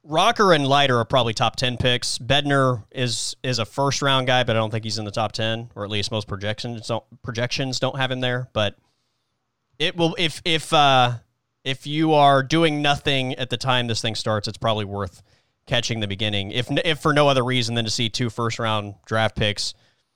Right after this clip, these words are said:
throw the ball with the national championship on the line.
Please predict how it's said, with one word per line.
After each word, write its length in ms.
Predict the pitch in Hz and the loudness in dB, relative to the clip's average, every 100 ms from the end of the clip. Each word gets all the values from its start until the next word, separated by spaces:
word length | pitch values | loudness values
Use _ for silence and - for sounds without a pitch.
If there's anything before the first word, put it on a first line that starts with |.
| _ _ - | _ _ -4
throw 240 | 139 135 | 4 4
the 80 | 120 | 4
ball 380 | 113 120 113 104 | 4 4 6 4
with 160 | 104 | 0
the 60 | 110 | 0
national 320 | 107 107 104 | -2 -2 -2
championship 520 | 104 104 98 87 92 | -4 -4 -4 -8 -10
on 80 | 95 | -12
the 80 | 95 | -14
line. 240 | 92 85 | -16 -18